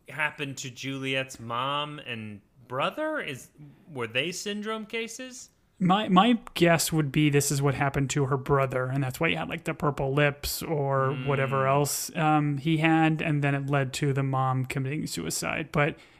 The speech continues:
Speaker 2: again, I, I, I feel like we're going to get a more well-rounded backstory for what happened to Juliet and, and her brother and, and mother here probably soon.
Speaker 1: I think it, we should point out, like, Billings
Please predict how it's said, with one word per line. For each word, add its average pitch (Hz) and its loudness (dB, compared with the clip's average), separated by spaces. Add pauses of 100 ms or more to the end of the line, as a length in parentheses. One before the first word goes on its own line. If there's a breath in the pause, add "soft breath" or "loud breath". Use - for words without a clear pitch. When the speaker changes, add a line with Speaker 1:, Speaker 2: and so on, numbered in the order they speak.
Speaker 2:
again, 151 6
I, 147 4
I, 170 -2 (100)
I 165 -2
feel 180 6
like 160 6
we're 156 6
going 147 4
to 139 0
get 139 0
a 147 0
more 139 0
well-rounded 135 -2 (260)
backstory 131 -2
for 131 -6
what 135 0
happened 143 -2
to 139 0
Juliet 131 -2
and, 151 -4 (300 soft breath)
and 147 -4
her 139 -4
brother 131 -2
and, 139 -6
and 160 -4
mother 156 -4
here 160 -6 (300 soft breath)
probably 135 -4
soon. - -6 (440 soft breath)
Speaker 1:
I 160 2
think 226 -2
it, 196 -4
we 165 -2
should 185 -2
point 151 2
out, 127 0
like, 117 -4 (600)
Billings 180 0